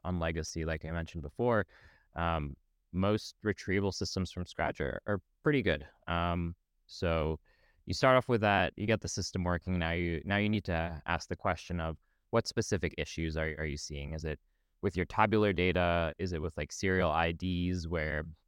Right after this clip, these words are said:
model might not be, uh, picking those out? Like, a semantic search model doesn't do too well with, like, long,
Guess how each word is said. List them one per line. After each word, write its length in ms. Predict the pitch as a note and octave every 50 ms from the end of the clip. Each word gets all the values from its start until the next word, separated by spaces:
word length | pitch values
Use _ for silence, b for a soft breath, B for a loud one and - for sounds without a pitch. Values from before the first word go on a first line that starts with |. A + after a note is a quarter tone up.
| _ _ -
model 320 | F#2 F#2 F2 F2 F2 F2 F2
might 160 | F2 D#2+ D2+
not 200 | D#2+ E2+ E2 - -
be, 320 | D#2+ D#2 D#2 D2+ D#2 - _ _ _ _ _ _ _ _ _ _ _ -
uh, 240 | - D#2 D#2 D#2+ C#2+ - - _ _ _ _ -
picking 260 | B2 A2 A2+ A2 G#2
those 220 | G2+ G2 F2+ F2
out? 260 | D#2+ E2+ G2 A#2 -
Like, 160 | - G2+ - -
a 40 |
semantic 440 | F#2+ - G#2 G2+ G2 G2+ F#2+ F#2 D#2+
search 300 | - - G2 F2+ E2 -
model 220 | F#2+ E2+ E2 E2 D#2+
doesn't 300 | E2+ E2+ D#2 E2+ F2 D#2+
do 140 | D#2 D#2+
too 200 | D2 - - D#2+
well 220 | D#2 D2+ D#2 D2+ C#2
with, 140 | C#2+ D2+ - -
like, 200 | - D2+ D2+ D2+ -
long, 500 | - F#2 F2+ E2 D#2 D2+ D#2 E2 E2 E2+